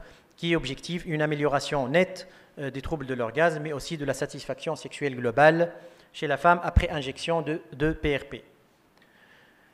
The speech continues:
Euh, une autre nouveauté thérapeutique, c'est les techniques d'augmentation du point G, dont le principe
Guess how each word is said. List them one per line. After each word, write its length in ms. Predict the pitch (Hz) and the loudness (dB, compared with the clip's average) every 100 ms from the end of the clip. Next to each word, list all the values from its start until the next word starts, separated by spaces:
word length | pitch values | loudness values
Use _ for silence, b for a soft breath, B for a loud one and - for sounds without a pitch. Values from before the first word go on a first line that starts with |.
| b _ 156 | b _ -6
Euh, 280 | 151 147 147 | -4 -4 -4
une 160 | 180 190 | -2 2
autre 360 | 220 - 175 160 | 4 4 0 0
nouveauté 340 | 170 165 185 | -2 0 -2
thérapeutique, 580 | 180 143 143 143 202 220 | 0 0 0 -2 -8 -8
c'est 140 | - | -6
les 80 | 165 | -6
techniques 320 | 160 165 185 | -6 -8 -8
d'augmentation 640 | 147 156 160 170 160 196 170 | -4 -2 -2 -2 -2 -2 -4
du 120 | 139 | -4
point 200 | 131 120 | -6 -4
G, 340 | 135 185 233 B B B B | 0 0 -2 B B B B
dont 100 | 143 | -2
le 100 | 160 | 0
principe 540 | 165 156 139 185 180 | 0 -4 -6 -8 -10